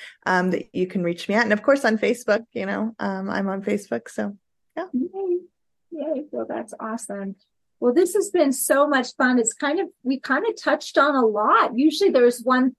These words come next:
Speaker 2: I mean, there's a general theme in it, but so much and so many different facets, kind of, of the same message. I love it. It's been, it's been a joy. Thank you for joining me. And I hope
Speaker 1: Oh,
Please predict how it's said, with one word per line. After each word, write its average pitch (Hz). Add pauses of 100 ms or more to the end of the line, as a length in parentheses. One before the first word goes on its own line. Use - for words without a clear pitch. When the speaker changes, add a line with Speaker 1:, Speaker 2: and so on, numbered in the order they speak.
Speaker 2:
I 269
mean, 269
there's 262
a 214
general 254
theme 214 (420)
in 240
it, 233
but 214
so 269
much 240
and 214
so 233
many 226
different 208
facets, 214
kind 294
of, 427
of 233
the 220
same 220
message. 214
I -
love 208
it. 208
It's 214
been, 220 (440)
it's 277
been 240
a 220 (120)
joy. 202 (160)
Thank 220
you 247
for 262
joining 233
me. 233
And 226
I 214
hope 214
Speaker 1:
Oh, 202